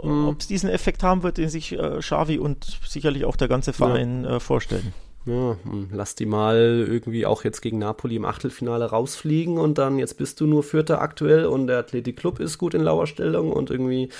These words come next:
Speaker 1: ja, Girona wird auch nicht unbedingt rausfallen aus den Champions League Plätzen. Das wird, das könnte dann auch noch eng werden und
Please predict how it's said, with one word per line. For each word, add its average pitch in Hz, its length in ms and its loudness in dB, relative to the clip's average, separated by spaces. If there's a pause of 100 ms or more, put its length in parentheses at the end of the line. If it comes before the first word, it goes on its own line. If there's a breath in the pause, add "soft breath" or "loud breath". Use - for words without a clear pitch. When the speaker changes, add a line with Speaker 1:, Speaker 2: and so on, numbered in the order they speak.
(600 loud breath)
Speaker 1:
ja, 165 220 6 (100)
Girona 135 520 8
wird 151 320 6
auch 165 260 8
nicht 180 220 8
unbedingt 175 320 6
rausfallen 135 480 6
aus 113 160 0
den 120 100 -2
Champions 113 340 -4
League 123 140 -8
Plätzen. - 340 -2
Das - 380 -8
wird, 117 340 -10
das - 160 -8
könnte 147 260 2
dann 147 260 2
auch - 220 0
noch 143 200 4
eng 170 240 4
werden 107 260 2
und 110 200 2